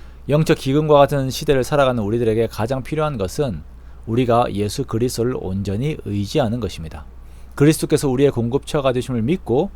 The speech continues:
주님을 더욱 의지하는 것입니다.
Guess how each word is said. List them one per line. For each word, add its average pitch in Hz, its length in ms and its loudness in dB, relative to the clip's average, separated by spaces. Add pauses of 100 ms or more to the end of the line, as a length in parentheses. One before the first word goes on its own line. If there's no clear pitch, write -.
(260)
주님을 135 420 -4
더욱 180 400 2
의지하는 110 600 0
것입니다. 82 440 -8